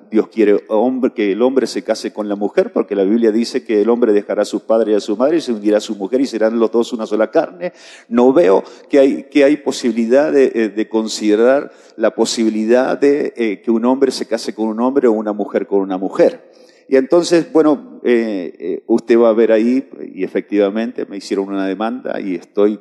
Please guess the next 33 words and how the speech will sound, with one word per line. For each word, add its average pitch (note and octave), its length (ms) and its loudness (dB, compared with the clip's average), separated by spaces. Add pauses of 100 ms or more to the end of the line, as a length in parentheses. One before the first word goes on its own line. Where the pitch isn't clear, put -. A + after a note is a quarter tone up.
condenado G2+ 880 -4 (400)
como, A2 580 0
eh, F#2 220 -6
homofóbico. G#2 840 -2
No A2 120 -8
soy F2+ 240 -6
homofóbico, A2+ 720 0
eh, F2 120 -10 (440)
eh, F2 280 -10
lo F2+ 140 -4
aclaramos, B2+ 600 -2
eh, F#2+ 120 -8 (220)
condenado A#2 540 0
no D3+ 120 0
en D3+ 120 -2
fuero, D3 480 0 (160)
eh, G#2 360 -2 (460)
eh, F2 680 0
judicial, B2+ 680 0
sino A#2+ 480 -2 (320)
en G#2+ 120 -2
el, G#2+ 220 -10
en G#2+ 140 0
un A#2+ 120 -2
organismo A#2+ 600 0
de A2+ 100 2
discriminación. G#2+ 880 -8
Me C#2+ 80 -20
han E2+ 180 -20
dicho G2 300 -4
que - 80 -10
soy F#2 240 -10
homofóbico. - 680 -14